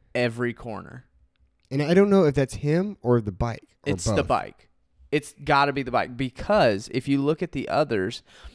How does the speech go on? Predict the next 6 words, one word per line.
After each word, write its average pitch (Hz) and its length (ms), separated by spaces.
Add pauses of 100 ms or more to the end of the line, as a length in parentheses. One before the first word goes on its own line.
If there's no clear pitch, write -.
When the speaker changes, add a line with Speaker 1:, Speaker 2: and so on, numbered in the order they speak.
(240)
Speaker 1:
think 123 180
about 147 240
Joan 156 320
Mir. 131 300 (240)
Joan 147 400
Mir 156 380